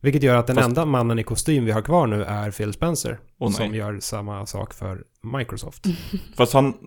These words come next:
Speaker 2: han har väl bara kavaj och en gaming-tisha.
Speaker 1: Ja, med lite edgy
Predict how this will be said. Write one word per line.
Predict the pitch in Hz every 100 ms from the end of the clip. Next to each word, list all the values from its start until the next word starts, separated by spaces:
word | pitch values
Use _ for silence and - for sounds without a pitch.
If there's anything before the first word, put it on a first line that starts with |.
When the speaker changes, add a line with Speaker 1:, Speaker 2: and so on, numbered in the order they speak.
| - _ -
Speaker 2:
han | 117
har | 131
väl | 135
bara | 120
kavaj | - 120 101 - - - -
och | 104
en | 104
gaming-tisha. | 107 101 98 98 120 110 - 90 - _
Speaker 1:
Ja, | 104 107 113 - -
med | 123 117 113 110
lite | 117 117 107 139
edgy | 127 123 107 - 113 104